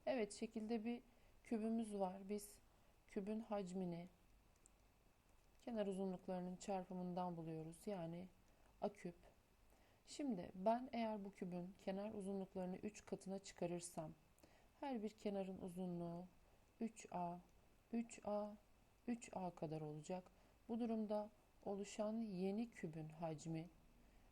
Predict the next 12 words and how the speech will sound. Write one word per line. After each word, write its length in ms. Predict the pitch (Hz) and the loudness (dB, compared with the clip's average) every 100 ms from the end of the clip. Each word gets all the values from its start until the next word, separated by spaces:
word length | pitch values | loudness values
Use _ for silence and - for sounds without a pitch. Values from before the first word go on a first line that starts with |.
| - | -4
üç 360 | 240 240 - - - | -2 0 -4 -12 0
A'nın 560 | 214 208 202 202 208 - - - - - - - - - - - - - - - - - - | 4 4 2 -2 -6 -10 -18 -20 -20 -20 -20 -20 -20 -20 -20 -20 -20 -20 -20 -20 -20 -20 -8
kübü 220 | 208 202 | -2 -2
şeklinde 500 | - 180 - 175 165 | 0 -2 0 -2 0
olacak. 520 | 160 160 165 170 - | 0 -2 -4 -8 -4
Yani 440 | 226 208 165 175 185 - - - - - | 0 2 0 -4 -8 -16 -20 -20 -20 -6
yirmi 380 | 214 226 220 220 | 2 4 4 2
yedi 540 | 208 208 202 214 208 220 - - - - - - - | 2 2 4 2 2 -2 -16 -20 -20 -20 -20 -8 2
A 180 | 226 | 2
kübe 300 | - 208 165 | 4 0 2
eşit 380 | - 160 - - | 0 -4 -8 -2
olacak. 540 | 214 208 214 214 214 | -2 0 0 0 -2